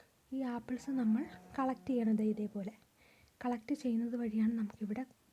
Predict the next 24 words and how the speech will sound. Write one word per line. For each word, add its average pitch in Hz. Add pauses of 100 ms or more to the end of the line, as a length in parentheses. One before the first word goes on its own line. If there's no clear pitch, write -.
പോയിന്റ്സ് 233
ആഡ് 208
ആവുന്നത്. 185 (1800)
ഓരോ 277
മുപ്പത് 294
സെക്കൻഡ് 269
കഴിയുമ്പോഴും 233
നമുക്കിതേപോലെ 226
ആപ്പിൾസ് 220
ഇങ്ങനെ 220 (1080)
കിട്ടും. 214 (1000)
ഈ 269
പ്ലാന്റ്സ് 262
വളരുന്നതനുസരിച്ചാണ് 262 (320)
നമുക്ക് 226
ഒരുപാട് 226 (140)
ആപ്പിൾസ് 208
കളക്ട് 240
ചെയ്യാൻ 220
പറ്റുന്നത്. 214 (420)
പിന്നെ 277
ഇതിലൊരു 285
ഫെർട്ടിലൈസേഷൻ 254
ഉണ്ട്. 214